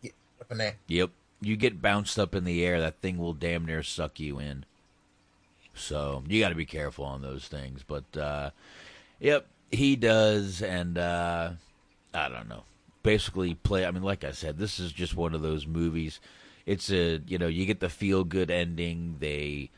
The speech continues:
Speaker 2: you know, Bobby kicks ass and, uh, finally tells the coach, "In order to get over your fears of the other guy, you have to just look, look at him as something non-threatening."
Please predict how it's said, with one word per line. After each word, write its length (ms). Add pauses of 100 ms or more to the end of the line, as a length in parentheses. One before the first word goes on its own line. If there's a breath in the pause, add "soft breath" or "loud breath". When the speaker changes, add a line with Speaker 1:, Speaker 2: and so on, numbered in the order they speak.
(500 soft breath)
Speaker 2:
you 80
know, 180
Bobby 440
kicks 340
ass 680
and, 300
uh, 200
finally 340
tells 340
the 100
coach, 460
"In 60
order 180
to 60
get 180
over 240
your 220
fears 600
of 180
the 140
other 200
guy, 340
you 200
have 240
to 100
just 440 (640 loud breath)
look, 320 (640)
look 260
at 200
him 120
as 140
something 480
non-threatening." 1040